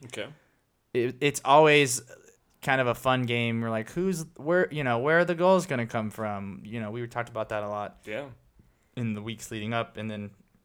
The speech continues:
Speaker 2: as you so eloquently put, Jorge Herrera is where the goals are coming from.
Speaker 1: Yeah.
Speaker 2: Uh, so that has been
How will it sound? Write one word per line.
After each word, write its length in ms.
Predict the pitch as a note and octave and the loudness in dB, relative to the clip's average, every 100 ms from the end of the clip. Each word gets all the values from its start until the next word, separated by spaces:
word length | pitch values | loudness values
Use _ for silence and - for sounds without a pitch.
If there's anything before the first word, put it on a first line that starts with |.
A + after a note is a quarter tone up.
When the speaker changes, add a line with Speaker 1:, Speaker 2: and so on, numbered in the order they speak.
| _ C#3+ - | _ _ -14
Speaker 2:
as 200 | - F#2+ A#2+ - | -14 -14 -18 -18
you 300 | A2+ A#2+ A2 - - - | -14 -10 -12 -14 -20 -10
so 180 | - B2 | -2 2
eloquently 480 | C#3 C3+ - A2+ | 4 2 0 -4
put, 220 | A2+ A#2+ G2+ - - | -2 -2 -2 -8 0
Jorge 320 | D3+ D3 C3+ | 4 8 8
Herrera 400 | B2 B2 C3+ A#2 | 8 8 8 6
is 100 | G#2+ | 4
where 140 | A2 | -2
the 80 | G#2 | -4
goals 240 | G#2+ A2 F#2+ | 0 -2 -2
are 80 | |
coming 240 | G2 F#2 E2+ | -8 -10 -12
from. 280 | - A1+ - - | -14 -16 -18 -14
Speaker 1:
Yeah. 220 | A2+ F#3 D3+ | -10 -10 -8
Speaker 2:
Uh, 540 | - A2+ A2 G#2 G2 F#2+ - | 2 4 6 4 2 -2 -4
so 680 | - B2 A#2 A2 G#2+ G#2 - - _ _ _ _ _ _ _ _ _ _ B2+ | 2 6 6 6 4 0 -6 -18 _ _ _ _ _ _ _ _ _ _ -2
that 320 | B2+ C3+ B2 | 6 6 6
has 180 | C#3+ A#2 | 0 -2
been 480 | C3 B2+ B2 A#2+ | 0 0 2 0